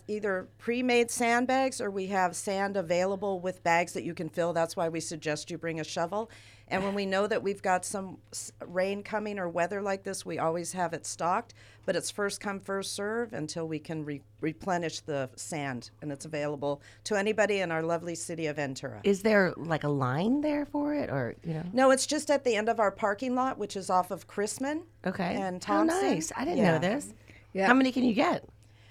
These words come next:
Speaker 2: Does it matter?
Speaker 1: As
Speaker 3: As many
Speaker 1: as
Speaker 3: as you need.
Speaker 2: Well, I
Speaker 3: That's
Speaker 2: mean
Speaker 3: what
Speaker 1: many
Speaker 3: the
Speaker 1: as you
Speaker 3: guy
Speaker 1: need,
Speaker 3: said.
Speaker 1: but as long as we can save it for the other residents
Speaker 2: I was gonna
Speaker 1: who
Speaker 2: say,
Speaker 1: need it
Speaker 2: people
Speaker 1: too,
Speaker 2: probably
Speaker 1: as one community to
Speaker 2: What if people
Speaker 1: protect
Speaker 2: go
Speaker 1: each
Speaker 2: get them
Speaker 1: other.
Speaker 2: and sell them or something?
Speaker 1: I hope not.
Speaker 3: I
Speaker 1: That
Speaker 3: hope
Speaker 1: would
Speaker 3: not.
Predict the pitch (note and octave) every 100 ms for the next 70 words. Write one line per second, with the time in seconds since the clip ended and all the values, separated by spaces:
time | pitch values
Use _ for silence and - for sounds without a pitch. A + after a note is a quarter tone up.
0 | - - F3+ F3 F3 F3 D#4 - - -
1 | - G3+ E3+ A#3+ A#3+ B3 G#3 G3 G3+ C4+
2 | B3+ F#3+ F3 A#3+ A3+ G3+ C4 C4+ - G3
3 | A3+ G3+ F#3 F3+ F3 E3+ F3+ F3+ F3+ E3+
4 | F3+ D#3+ F3 D3+ D#3+ D#3 - D#3+ D3 C#3+
5 | C#3 B2+ B2+ C#3 G3 G#3+ G#3 A3+ G3 A3
6 | G#3 G3+ F#3 D3+ D#3+ F#3+ F#3+ G3 F3+ D#3+
7 | D3 C3+ B2 C#3 A3 A3 G#3+ G#3 F#3+ E3+
8 | D#3+ F3+ D3+ C#3+ F#3+ G3 C#3+ A2+ B2 C3+
9 | B2 B2 D#3 A3+ B3 G#3+ - A#2 G#2 -
10 | D4 A#3+ C#5 C#5+ B3 G3 F#3 D4 G#4+ -